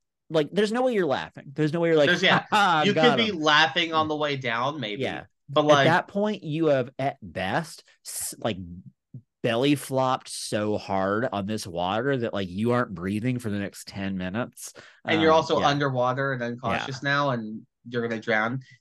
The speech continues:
Speaker 1: Yeah, there's
Speaker 2: But
Speaker 1: no getting out of that.
Speaker 2: I, it, fast forward to all of them just hanging out outside the front of the house, and they're just like, "So what's the plan?" Like,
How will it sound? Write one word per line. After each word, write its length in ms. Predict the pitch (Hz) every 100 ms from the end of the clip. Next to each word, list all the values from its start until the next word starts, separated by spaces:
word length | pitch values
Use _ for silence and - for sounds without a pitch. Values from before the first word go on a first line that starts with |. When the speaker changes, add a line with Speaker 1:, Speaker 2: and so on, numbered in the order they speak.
| -
Speaker 1:
Yeah, 80 | 92
there's 100 | 101
Speaker 2:
But 220 | 156 143
Speaker 1:
no 40 |
getting 260 | 120 120 85
out 200 | 87 104
of 80 | 78
that. 320 | 57 73 - _ -
Speaker 2:
I, 120 | 160 151
it, 200 | 160 127
fast 240 | 190 196 190
forward 200 | 196 185
to 40 |
all 160 | 160 165
of 60 | 175
them 80 | 170
just 120 | 143
hanging 180 | 139 139
out 160 | 143 -
outside 280 | 139 139
the 80 | 131
front 220 | 127 127
of 60 | 123
the 60 | 113
house, 260 | 110 - -
and 100 | 120
they're 140 | 117
just 120 | 113
like, 120 | 120
"So 120 | - 139
what's 160 | 151
the 80 | 151
plan?" 280 | 135 120 107
Like, 140 | 104